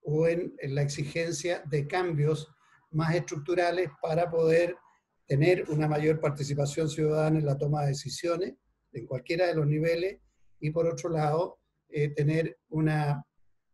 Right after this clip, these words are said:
la posibilidad de que los derechos de cada uno de los habitantes de nuestra Latinoamérica y caribeña,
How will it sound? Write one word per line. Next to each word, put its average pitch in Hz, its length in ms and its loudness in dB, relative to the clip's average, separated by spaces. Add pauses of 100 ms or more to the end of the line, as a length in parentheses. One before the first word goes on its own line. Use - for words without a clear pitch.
(280)
la 143 220 2
posibilidad 156 720 2
de 190 120 0
que 160 100 -2
los 156 180 2
derechos 160 500 2
de 160 140 0
cada 165 220 0
uno 175 160 2
de 170 80 2
los 139 160 0
habitantes 147 680 0
de 143 100 2
nuestra 147 640 -2 (280)
Latinoamérica 151 640 0
y 139 80 -2
caribeña, 151 680 0